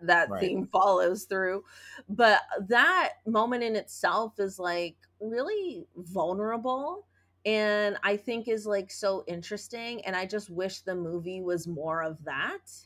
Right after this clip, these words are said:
Speaker 2: Mm-hmm.
Speaker 1: than all these, like, car racing scenes that are, again, beautifully shot, but there's just so many of them. Like, obviously, this director and the cinematographer were just so in love with the way things looked that it's, it's, it's a lot of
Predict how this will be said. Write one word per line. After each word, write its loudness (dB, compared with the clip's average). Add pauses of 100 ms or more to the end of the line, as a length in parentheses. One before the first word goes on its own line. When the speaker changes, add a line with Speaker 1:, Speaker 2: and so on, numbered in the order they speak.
(280)
Speaker 2:
Mm-hmm. -6
Speaker 1:
than 0 (100)
all 6
these, -4
like, -2
car 0
racing -6
scenes -14
that 2
are, 0
again, -4
beautifully -4
shot, -2
but -4
there's -10
just -10
so -6
many -10
of -10
them. -8 (260)
Like, 6
obviously, 4
this -2
director -2
and -4
the -4
cinematographer -4
were -2
just -10
so 2
in 0
love 0
with -6
the -6
way -2
things -10
looked -4 (320)
that 6
it's, 2 (120)
it's, 0
it's 0
a 4
lot 4
of -4